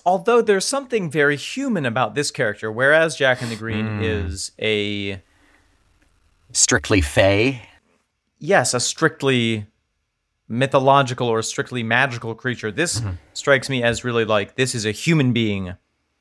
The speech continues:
Speaker 1: who has taken on the mantle of Botanic Man.
Speaker 2: Sure, okay. Okay, with, with great, great green power comes great green responsibility.
Speaker 1: <laughs> Yes,
Speaker 2: Yeah. <laughs>
Speaker 1: exactly.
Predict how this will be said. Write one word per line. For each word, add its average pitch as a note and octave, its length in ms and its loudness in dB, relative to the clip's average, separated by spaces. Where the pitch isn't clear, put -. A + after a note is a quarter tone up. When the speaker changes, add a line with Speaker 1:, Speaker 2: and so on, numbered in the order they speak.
Speaker 1:
who B2 120 -4
has A2 360 2
taken C#3 380 0
on A#2+ 220 2
the G#2+ 80 -4
mantle C3 500 0
of G#2 280 -4
Botanic B2+ 440 -2
Man. G2+ 400 -6
Speaker 2:
Sure, G#2+ 560 4
okay. G2 340 0
Okay, F2+ 360 -4
with, G2+ 280 -6
with G#2+ 200 -4
great, G#2 260 0
great G#2 240 2
green G#2 300 -2
power G2+ 380 4
comes F2+ 300 -2
great F2+ 260 -2
green F#2+ 240 -4
responsibility. F#2 880 -4
Speaker 1:
<laughs> - 220 -8
Yes, A#2+ 500 -2
Speaker 2:
Yeah. G#2 240 2
<laughs> - 40 0
Speaker 1:
exactly. G#2 480 0